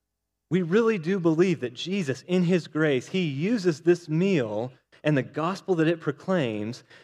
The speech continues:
to strengthen our faith and deepen our faith in him, our communion with him, uh, our, uh, relationship with him as we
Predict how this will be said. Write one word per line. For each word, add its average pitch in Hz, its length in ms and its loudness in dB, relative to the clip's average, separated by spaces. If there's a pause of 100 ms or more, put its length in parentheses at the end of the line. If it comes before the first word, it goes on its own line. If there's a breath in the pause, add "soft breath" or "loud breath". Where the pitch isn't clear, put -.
(120 loud breath)
to 147 80 -4
strengthen 180 680 0
our 139 180 -4
faith 175 480 0
and 123 280 -6
deepen 185 340 0
our 143 140 4
faith 190 360 0
in 120 120 -4
him, 113 200 -4
our 160 160 2
communion 160 680 0
with 113 160 -4
him, 107 420 -6 (320 loud breath)
uh, 143 160 0
our, 156 280 0 (240 loud breath)
uh, 135 240 -4 (120)
relationship 139 920 0
with 117 200 -2
him 113 300 -4
as 123 200 -4
we 147 240 0